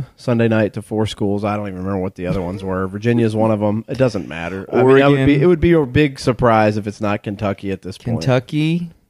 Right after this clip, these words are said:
Speaker 1: Kentucky, Virginia, Oregon, and what?
Speaker 2: Kansas.
Speaker 1: Ah, Kansas. Um, you gotta think it's Kentucky right now. Um,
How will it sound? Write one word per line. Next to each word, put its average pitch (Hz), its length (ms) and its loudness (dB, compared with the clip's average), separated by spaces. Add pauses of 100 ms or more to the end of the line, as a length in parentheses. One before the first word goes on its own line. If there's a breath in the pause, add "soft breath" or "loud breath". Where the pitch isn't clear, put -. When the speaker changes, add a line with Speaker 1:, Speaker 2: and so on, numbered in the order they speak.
(200)
Speaker 1:
Kentucky, 123 360 -6
Virginia, 107 400 -4
Oregon, 104 420 -2
and 92 220 -8
what? 78 200 -12 (160)
Speaker 2:
Kansas. 110 680 -6
Speaker 1:
Ah, 104 200 -16
Kansas. - 360 -20 (520)
Um, 95 540 -10 (1200)
you 120 160 -4
gotta 117 380 2
think 101 260 -6
it's - 380 -16 (140)
Kentucky 104 460 -6
right 95 220 -6
now. 101 340 -6 (460)
Um, 104 640 0